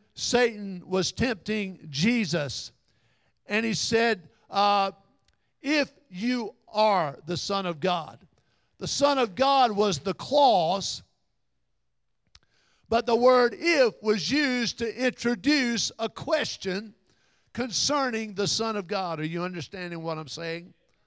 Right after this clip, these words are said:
If we've got any English teachers or anything in here, I might need you to come up and <clears throat> explain that better.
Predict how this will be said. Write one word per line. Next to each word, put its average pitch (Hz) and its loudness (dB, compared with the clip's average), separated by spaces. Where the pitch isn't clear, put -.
If 110 -20
we've 135 -8
got 156 -4
any 147 -10
English 160 -10
teachers 139 -10
or 135 -8
anything 143 -10
in 135 -12
here, 135 -8
I 139 -18
might 143 -8
need 139 -8
you 135 -8
to 127 -10
come 143 -12
up 135 -10
and 127 -10
<clears throat> 165 -8
explain 160 -8
that 113 -12
better. 127 -6